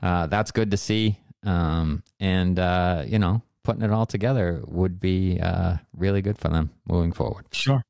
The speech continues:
Speaker 2: DraftKings Sportsbook is Boston's hometown sportsbook. It's live right here in Massachusetts and now in Maine. And that's fantastic
Speaker 1: Oh,
Speaker 2: for
Speaker 1: that's
Speaker 2: us
Speaker 1: good news
Speaker 2: here.
Speaker 1: for you.
Speaker 2: Uh, best local, uh, bet local on all your favorite sports from the comfort of your own home with DraftKings. To celebrate,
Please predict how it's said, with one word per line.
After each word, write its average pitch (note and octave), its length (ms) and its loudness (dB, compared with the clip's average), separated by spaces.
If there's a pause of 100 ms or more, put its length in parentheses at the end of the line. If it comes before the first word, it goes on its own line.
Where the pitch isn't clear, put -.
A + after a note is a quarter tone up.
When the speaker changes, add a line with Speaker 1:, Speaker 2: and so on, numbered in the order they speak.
(720)
Speaker 2:
DraftKings G3 580 0
Sportsbook F#3 560 -2
is C3+ 120 -2
Boston's D3 520 -2
hometown C3 520 -2
sportsbook. B2+ 560 -2
It's G2+ 160 -2
live A2+ 300 0
right A#2 180 0
here A#2 220 0
in G#2 80 2
Massachusetts A2 840 -4
and A3 380 0
now G3+ 360 -2
in G3 160 0
Maine. F#3+ 680 0 (280)
And A#2 120 0
that's B2+ 320 -2
fantastic A#2 480 -2
Speaker 1:
Oh, F#2 320 2
Speaker 2:
for F2 40 0
Speaker 1:
that's F#2+ 160 0
Speaker 2:
us - 20 -10
Speaker 1:
good B2 140 0
news A#2 240 2
Speaker 2:
here. G#2 280 2
Speaker 1:
for - 60 -10
you. - 40 -20 (680)
Speaker 2:
Uh, A2 480 0
best D3+ 360 -2
local, E3 680 0 (100)
uh, B2+ 140 -2
bet A2+ 260 0
local C#3 300 0
on B2+ 160 0
all B2+ 160 0
your A#2+ 140 2
favorite A#2 320 0
sports A#2+ 340 -2
from G#2+ 120 0
the G2+ 60 -2
comfort A#2+ 340 -2
of F#2+ 120 2
your F#2 100 0
own B2 140 2
home G#2 260 0
with F2+ 140 -2
DraftKings. B2 720 0
To - 80 -4
celebrate, B2 560 0